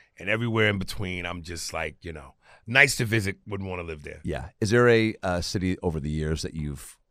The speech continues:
Speaker 2: you're like, "Man, when this spot gets, uh, marked on the calendar?"
Speaker 1: Anywhere in Florida.
Speaker 2: Yeah.
Speaker 1: Whether it's West Palm, Tampa, Orlando, uh, Miami, uh, um, Jacksonville is kinda like the side bitch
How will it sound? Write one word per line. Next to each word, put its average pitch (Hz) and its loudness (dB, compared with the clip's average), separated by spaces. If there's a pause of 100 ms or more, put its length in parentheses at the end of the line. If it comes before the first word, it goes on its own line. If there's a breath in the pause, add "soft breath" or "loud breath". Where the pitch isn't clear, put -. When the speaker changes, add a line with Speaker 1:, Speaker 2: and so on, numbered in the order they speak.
(220)
Speaker 2:
you're 82 -6
like, 67 -6
"Man, 76 -4
when 92 0
this 98 0 (140)
spot - 0
gets, - -6 (120)
uh, 73 -4
marked 76 -6
on 80 -6
the 78 -6
calendar?" 80 -2
Speaker 1:
Anywhere 151 0
in 127 -4
Florida. 85 -10 (180)
Speaker 2:
Yeah. 64 -8 (300)
Speaker 1:
Whether 90 -8
it's - -14
West 104 -8
Palm, 98 -4
Tampa, 92 -10
Orlando, 85 -6 (440)
uh, 80 -10 (120)
Miami, 87 -6 (400)
uh, 76 -12 (300)
um, 69 -18 (640)
Jacksonville 95 -4
is 85 -10
kinda 85 -12
like 80 -14
the 87 -16
side 82 -8
bitch - -14